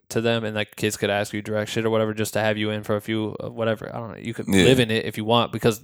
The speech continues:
Speaker 1: it, it's crazy, the resources. Like, as, as
Speaker 2: Yeah.
Speaker 1: wild as it sounds, like, I've tr-,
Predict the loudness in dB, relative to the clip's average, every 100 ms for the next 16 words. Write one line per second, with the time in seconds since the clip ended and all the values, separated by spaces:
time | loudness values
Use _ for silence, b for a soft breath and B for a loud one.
0 | -2 -2 -2 2 8 8 8 2 4 4
1 | 4 0 -2 -4 -2 0 -2 -4 B B
2 | B 2 6 6 8 8 8 6 4 4
3 | 4 4 2 0 -8